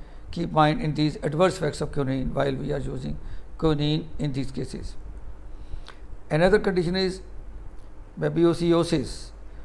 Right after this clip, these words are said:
This is caused by a very tiny parasite, Babesia, which is spread by the ticks. So usually a life-threatening infection of R B Cs in human being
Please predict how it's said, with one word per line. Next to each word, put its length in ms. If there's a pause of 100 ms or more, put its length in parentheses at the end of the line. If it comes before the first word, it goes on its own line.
(420)
This 240
is 400
caused 300
by 120
a 220 (840)
very 400 (340)
tiny 320
parasite, 560 (520)
Babesia, 760 (260)
which 160
is 100
spread 280
by 120
the 100
ticks. 360 (1120)
So 460 (1200)
usually 640 (140)
a 60
life-threatening 800 (720)
infection 460 (160)
of 140
R 140
B 160
Cs 400 (540)
in 140
human 240
being 200